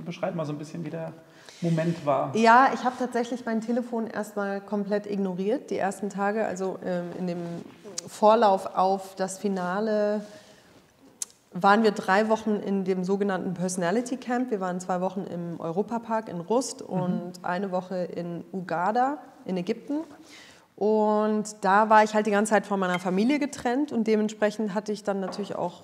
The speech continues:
Speaker 2: ganz stark das Bedürfnis in der Zeit danach, also in den ersten Tagen danach,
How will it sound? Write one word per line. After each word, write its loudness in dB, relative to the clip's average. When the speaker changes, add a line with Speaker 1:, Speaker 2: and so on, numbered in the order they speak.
Speaker 2:
ganz 2
stark 0
das -6
Bedürfnis -4
in -8
der -4
Zeit -4
danach, -6
also -10
in -6
den -8
ersten -8
Tagen -6
danach, -4